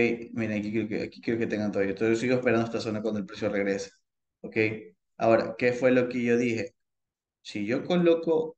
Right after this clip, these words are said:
un, la entrada aquí, mi stop loss va a ser un poquito grande. Van a ser alrededor, creo que eran de setenta o cincuenta, algo así. Bueno, yo lo iba a colocar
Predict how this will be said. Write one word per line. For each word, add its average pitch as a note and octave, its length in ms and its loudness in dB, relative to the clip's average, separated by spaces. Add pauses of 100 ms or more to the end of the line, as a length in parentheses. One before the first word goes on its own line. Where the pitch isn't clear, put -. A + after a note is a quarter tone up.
un, A#2+ 380 -4
la A2+ 60 0
entrada A2+ 380 4
aquí, C#3+ 440 -4
mi A2 140 -4
stop A2 340 -4
loss A#2+ 220 -4
va A#2+ 40 -10
a - 40 -12
ser A#2+ 320 0 (480)
un C3 200 0
poquito A#2+ 400 -2
grande. G2+ 540 2
Van G2+ 160 -6
a G2+ 100 -4
ser G#2 240 -2
alrededor, G2 440 2
creo A2 120 -10
que A2 60 -6
eran G#2 160 0
de A2 100 -2
setenta - 600 -6
o - 40 -6
cincuenta, - 500 -12
algo - 180 -16
así. - 160 -20 (1300)
Bueno, A2 380 -4
yo A#2 160 2
lo A#2 80 6
iba A#2+ 120 6
a A#2+ 60 0
colocar A2 480 2